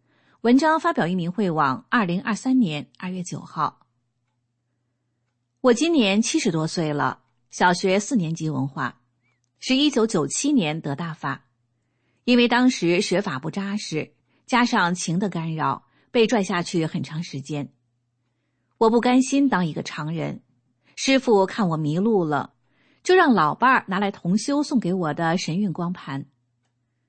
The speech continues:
刚看到一半，我全身一震，一下心里明白了，当时眼泪一下就流下来了。我痛悔的心用语言都表达不出来，荒废了很长时间，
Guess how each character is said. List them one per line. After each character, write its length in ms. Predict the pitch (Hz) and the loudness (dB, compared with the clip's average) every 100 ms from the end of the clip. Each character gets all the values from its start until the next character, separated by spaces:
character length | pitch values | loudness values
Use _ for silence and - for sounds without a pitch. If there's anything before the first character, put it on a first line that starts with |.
| _ | _
刚 220 | - 226 | 0 0
看 180 | 247 220 | 2 -2
到 120 | 175 | -2
一 180 | 156 156 | -4 -4
半， 320 | 175 165 - - _ _ - | -2 -2 -4 -12 _ _ -2
我 220 | 190 160 | 2 2
全 280 | - 175 175 | 0 -4 -4
身 200 | - 214 | -2 -2
一 160 | 143 | -2
震， 340 | 151 190 156 - _ _ _ | -4 -4 -4 -8 _ _ _
一 180 | 233 269 | 0 2
下 320 | - 285 - | 2 0 -2
心 260 | - - 208 | -10 -2 0
里 100 | 170 | 0
明 240 | 147 143 | -4 -6
白 200 | 165 170 | -6 -8
了， 260 | 147 143 - _ _ _ _ _ - | -6 -6 -8 _ _ _ _ _ 0
当 240 | 339 370 | 2 2
时 340 | - 208 214 220 | 2 4 4 4
眼 160 | 214 202 | 0 2
泪 100 | 208 | 0
一 160 | 175 208 | -2 -2
下 260 | 302 247 | 0 0
就 140 | 208 170 | 0 -2
流 180 | 151 | -2
下 160 | 165 214 | -4 -6
来 240 | 175 143 | -8 -10
了。 220 | 151 151 - _ _ _ _ _ _ _ _ | -12 -12 -16 _ _ _ _ _ _ _ _
我 120 | 226 220 | 0 2
痛 240 | - 247 | 4 2
悔 220 | 208 160 | 2 0
的 80 | 160 | 0
心 380 | 170 233 233 233 | 0 2 2 4
用 180 | 269 220 | 4 4
语 120 | 170 | 2
言 320 | 151 151 208 | 0 0 2
都 100 | 240 | 0
表 180 | 226 165 | -2 -4
达 200 | 143 156 | -6 -10
不 100 | 175 | -10
出 160 | - 165 | -8 -8
来， 260 | 139 131 _ _ _ _ _ _ _ _ _ | -8 -10 _ _ _ _ _ _ _ _ _
荒 280 | 220 214 | 4 4
废 200 | 226 214 | 4 2
了 180 | 180 165 | 4 2
很 160 | - 147 | 0 -4
长 240 | - 165 | -6 -8
时 220 | - 143 | -6 -10
间， 320 | 151 175 170 | -6 -4 -4